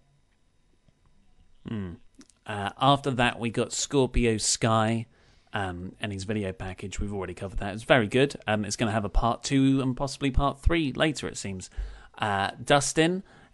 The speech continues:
uh, calls Cody. They speak to each other over the phone, and Cody's like,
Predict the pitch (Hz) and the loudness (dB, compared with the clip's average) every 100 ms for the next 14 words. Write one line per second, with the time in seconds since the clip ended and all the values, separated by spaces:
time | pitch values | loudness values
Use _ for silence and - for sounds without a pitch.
0 | _ - 208 98 - 156 143 127 - - | _ -4 -4 -4 0 2 4 2 -2 0
1 | 127 120 131 - 117 101 - 101 - 98 | 2 4 2 -2 -8 -8 -6 -8 -4 -4
2 | - 98 98 95 92 - - 107 104 104 | -4 -4 -4 -4 -6 -8 -2 0 2 -2
3 | - - 104 101 98 98 98 | -6 -14 -12 -8 -6 -4 -6